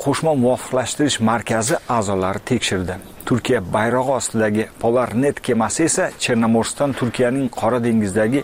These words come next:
Derinje portiga yetib bordi. Birlashgan Millatlar Tashkiloti va Turkiya vositachiligida o'tgan oy Ukraina va Rossiya o'rtasida g'alla eksportini tiklash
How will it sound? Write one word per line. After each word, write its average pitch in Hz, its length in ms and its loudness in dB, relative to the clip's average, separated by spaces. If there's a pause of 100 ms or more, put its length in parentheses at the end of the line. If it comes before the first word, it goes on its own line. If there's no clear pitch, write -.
(460)
Derinje 120 480 4
portiga 110 520 0 (160)
yetib 98 320 -2
bordi. 90 260 -2 (320)
Birlashgan 170 420 2
Millatlar 143 440 0
Tashkiloti 123 560 0
va 110 100 2 (100)
Turkiya 131 380 2
vositachiligida 110 760 0 (120)
o'tgan 117 300 -2 (100)
oy 139 80 2 (180)
Ukraina 123 440 0
va 113 80 2 (100)
Rossiya 127 280 0 (100)
o'rtasida 107 440 -4 (180)
g'alla 139 280 2 (160)
eksportini 127 560 0 (120)
tiklash 127 380 0